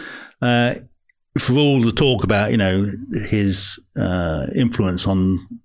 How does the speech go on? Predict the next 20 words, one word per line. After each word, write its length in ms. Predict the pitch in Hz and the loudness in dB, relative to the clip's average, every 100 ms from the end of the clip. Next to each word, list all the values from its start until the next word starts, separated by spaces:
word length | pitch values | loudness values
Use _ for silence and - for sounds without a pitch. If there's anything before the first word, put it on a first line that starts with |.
| - | -4
things 280 | 98 92 95 | -2 0 0
like 160 | 92 | 0
their 220 | 90 90 87 - | -2 -2 -2 -4
approach 320 | - 104 85 - | -6 -4 -2 -2
to 60 | |
the 60 | 92 | -2
war 180 | 101 95 | 0 0
and 100 | 90 | 0
so 160 | 95 | 0
on 160 | 90 90 - - - - | -2 -4 -10 -18 -20 -6
in 100 | 104 | -2
Ukraine, 380 | 98 - 104 101 - | 0 0 -2 -2 -2
I 40 | |
mean, 200 | 107 104 104 | 0 0 0
it, 240 | 107 101 - - | -2 -4 -6 -4
it's 160 | - | -2
a 140 | 107 - 277 - | -2 -2 -6 -4
post 260 | - 107 - | -2 0 0
with 140 | 95 | 0
relatively 520 | 95 95 98 85 90 | 0 0 -2 0 0